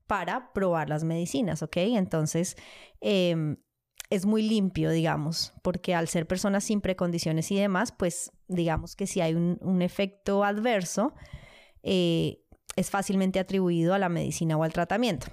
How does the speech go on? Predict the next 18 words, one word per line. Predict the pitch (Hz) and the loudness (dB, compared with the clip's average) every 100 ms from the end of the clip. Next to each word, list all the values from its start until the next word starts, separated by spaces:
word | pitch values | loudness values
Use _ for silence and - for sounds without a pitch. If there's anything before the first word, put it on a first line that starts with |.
| - - - | -18 -20 -6
¿ok? | 190 190 220 | -2 0 0
El | 196 | 0
segundo | 180 175 202 233 | 0 0 0 0
tipo | 269 269 | -2 0
de | 262 | 0
estudios, | 262 202 175 175 196 | 0 0 2 2 0
o | 170 | -2
sea, | 165 151 | 0 0
los | 160 170 175 | 2 2 2
de | 190 | 0
vigilancia, | 208 214 190 170 175 190 - - - - - _ _ _ - | 2 2 0 0 -2 -4 -8 -20 -20 -20 -20 _ _ _ -2
eh, | 196 185 175 - | 2 2 2 0
son | - 202 | 0 2
un | 208 | 2
poco | 226 247 | 0 0
más | 240 233 | 0 0
complicados | 247 254 254 220 214 - | 0 0 0 2 2 0
porque | 214 226 - 277 | 0 0 0 0